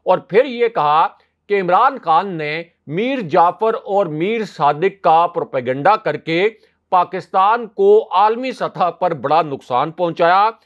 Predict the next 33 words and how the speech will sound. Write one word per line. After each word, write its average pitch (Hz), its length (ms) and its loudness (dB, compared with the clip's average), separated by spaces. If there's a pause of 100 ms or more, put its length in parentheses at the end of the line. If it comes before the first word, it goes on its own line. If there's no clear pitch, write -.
(180)
लेकिन 165 240 -8
यहां 151 360 0
पर 240 220 -4
शहबाज 160 460 0
शरीफ 170 340 -10
को 180 80 0
टोक 147 400 -4
दिया 185 220 4
गया, 180 300 2 (340)
उनसे 226 340 0
पूछा 233 420 -2
गया 190 300 2
कि 202 180 -8
सर - 280 -2
इन 202 280 -6
बातों 135 320 -2
को 196 160 -2
छोड़ें, 180 460 -2 (280)
अपने 202 360 0
केसेस 226 500 0
के 226 140 0
मुतल्लिक 170 440 -4
जो 170 140 -4
सवाल 151 440 0
है 170 220 -2 (240)
उसके 269 360 0
मुतल्लिक 180 540 -4
बताएं 180 460 -2 (320)
और 180 240 2
ये 214 220 2
बताएं 196 480 -2
कि 202 160 -4
क्या 175 300 2